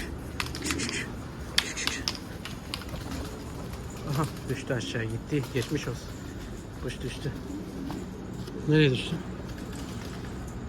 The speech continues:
Nereye düştü? Aa, orada duvarda yapıştırmış. Kuş kaçırmak.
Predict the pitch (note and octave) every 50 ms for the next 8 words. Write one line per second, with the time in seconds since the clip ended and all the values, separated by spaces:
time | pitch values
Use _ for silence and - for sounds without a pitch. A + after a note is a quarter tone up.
0 | - - - - - - - D#3+ G#3 A3+ G#3 D#3 C3+ - - C3+ A#2 F#2+ - -
1 | - - - - - - - - - - - - - - - C3 C3 B2+ B2+ C3
2 | C3+ C3+ C#3 C#3+ C#3 C3+ B2 C3+ B2+ A2+ B2+ B2 B2 B2+ A#2+ A#2 B2+ A#2+ A2 -
3 | - - A#2 G#2+ G2+ - - - - - - - - - - - - - - -
4 | - - - - - - - - - - - - - - - - - - - -
5 | - - A#2+ - - B2 A#2+ A#2+ - - -